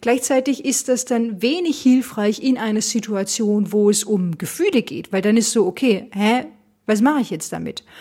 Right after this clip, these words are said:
Und das ist doch alles vollkommen in Ordnung. Das ist ein Lernprozess. Und ich gebe da auch Hilfestellung, ich gebe da verschiedene, äh,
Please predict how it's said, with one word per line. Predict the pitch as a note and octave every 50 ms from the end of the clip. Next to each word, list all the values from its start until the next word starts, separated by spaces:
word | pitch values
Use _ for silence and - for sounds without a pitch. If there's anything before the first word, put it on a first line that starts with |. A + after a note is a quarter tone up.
| - - - - - _ -
Und | A#3+
das | B3 B3 -
ist | C#4+ -
doch | -
alles | - B3 C4 -
vollkommen | - - C4+ C4 C4 - C4+ A#3+ A3+
in | - F#3
Ordnung. | G3+ C4 E4 F4 - A#3 G#3
Das | G3+ G#3 -
ist | - B3 - -
ein | B3+ A#3 A#3 A#3 - - -
Lernprozess. | G#3+ G3+ G3+ G#3+ C4+ D#4+ F4+ E4+ - - G3+ G3+ G3+ - - - - - - - - - _ _ - - - - - - - - - _ _
Und | - B3 B3 A#3 A#3 A#3 A#3 A#3
ich | A#3+ - -
gebe | B3+ B3+ -
da | - G#3
auch | G3+
Hilfestellung, | G#3 D4+ D4 - D4+ - - - C4+ A#3+ A#3+ A#3
ich | A3 - -
gebe | B3 A#3 A#3+
da | A#3 A3
verschiedene, | - - A3+ - - B3 A#3 A3+ G#3+ G#3+ G#3 G#3 G#3 G3+ G3+ G3+ G3+
äh, | G3+ G#3 G3+ F#3+ F#3+ A3